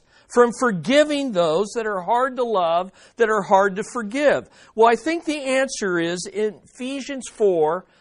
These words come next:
thirty-one through thirty-two. So if you want to keep your finger there in Hebrews twelve, you can flip over to, to Ephesians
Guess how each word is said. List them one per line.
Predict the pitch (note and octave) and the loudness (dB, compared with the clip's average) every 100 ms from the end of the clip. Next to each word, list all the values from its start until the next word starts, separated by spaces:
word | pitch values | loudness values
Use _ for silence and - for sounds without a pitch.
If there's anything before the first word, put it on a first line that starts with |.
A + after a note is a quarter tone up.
| _ | _
thirty-one | - B3+ C4+ B3 A3 G#3+ G#3+ | 0 0 0 0 2 2 0
through | G#3 A3+ G3+ | -6 -10 -4
thirty-two. | G#3 F#3+ F#3+ E3+ A3 D#3+ | 0 0 -2 -8 -6 -6
So | - | -6
if | E3 | -6
you | A3+ | -4
want | B3 - | -4 -4
to | |
keep | C4 | -10
your | A#3 | -10
finger | - A#3+ A#3 | -8 -8 -6
there | A3 A3 G#3 | -4 -4 -4
in | |
Hebrews | F#3+ G#3+ G3+ F3 | -8 -10 -12 -12
twelve, | G3+ G3+ G3 F#3 - - | -4 0 0 -2 -6 -16
you | G#3 G3 | -10 -10
can | |
flip | - A#3 A3+ A#3 | -4 -2 0 2
over | A3 G#3 | 2 0
to, | F3+ D#3+ D3+ _ _ - | -4 -6 -8 _ _ -8
to | A3 | -6
Ephesians | F#3+ - C#4 D4 C#4 B3+ | -6 -6 -6 -4 -6 -10